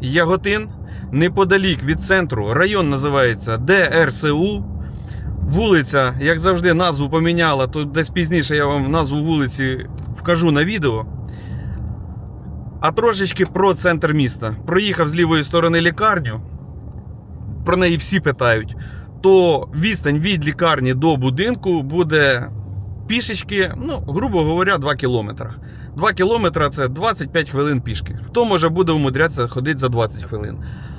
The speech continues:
Але ви скажете: "Ну як це так, центр міста, і ти кажеш, до-, що будинок в центрі, ну, поруч з центром знаходиться". Справа в тому, що ми щас проїдемося,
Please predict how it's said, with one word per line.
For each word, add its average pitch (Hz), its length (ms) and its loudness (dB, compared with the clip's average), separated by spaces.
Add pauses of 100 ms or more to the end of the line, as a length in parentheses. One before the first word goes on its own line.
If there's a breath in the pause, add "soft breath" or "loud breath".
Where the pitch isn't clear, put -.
(440 loud breath)
Але 208 380 4
ви 180 120 4
скажете: 175 400 0
"Ну 202 100 4
як 202 200 2
це 180 100 2
так, 143 220 -2
центр 175 340 4
міста, 214 520 2 (520 loud breath)
і 175 880 2
ти 185 80 2
кажеш, 170 360 2
до-, 160 320 2
що 156 640 2
будинок 143 420 2
в - 40 -12
центрі, 123 300 -2
ну, 127 220 -2
поруч 143 280 -2
з - 40 -14
центром 110 300 -4
знаходиться". 104 600 -8 (680 loud breath)
Справа 208 320 2
в 190 60 0
тому, 247 220 2
що 180 220 0
ми 202 140 2
щас 180 200 -2
проїдемося, 170 840 2